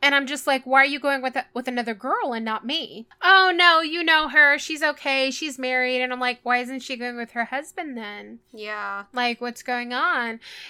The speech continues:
Speaker 1: And again, I was very young when we got into this relationship, and he was my first real relationship. And so I thought all these things were okay.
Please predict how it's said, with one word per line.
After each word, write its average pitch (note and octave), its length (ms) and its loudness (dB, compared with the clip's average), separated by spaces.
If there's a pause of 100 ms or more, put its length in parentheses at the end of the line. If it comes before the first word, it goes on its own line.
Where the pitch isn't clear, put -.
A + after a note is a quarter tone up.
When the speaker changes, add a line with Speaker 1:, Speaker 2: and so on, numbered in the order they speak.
(140)
Speaker 1:
And D#4+ 460 4
again, D4+ 500 2
I C4 120 4
was B3+ 220 -4
very A#3+ 340 -2
young A#3 560 0
when A3+ 100 -8
we A#3 100 -8
got A3+ 160 -2
into A3+ 180 -8
this A3+ 160 -12
relationship, A3+ 840 -8
and A3 220 -6
he B3+ 180 -10
was A3+ 320 -2
my A3 120 -4
first A3+ 380 -8
real A3 380 -6
relationship. A3 1000 -4 (500)
And A3+ 180 -4
so A3 460 -2
I B3+ 120 4
thought A#3 300 0
all A3+ 160 0
these A3+ 180 -10
things G#3+ 240 -12
were G3 140 -4
okay. F#3+ 480 -10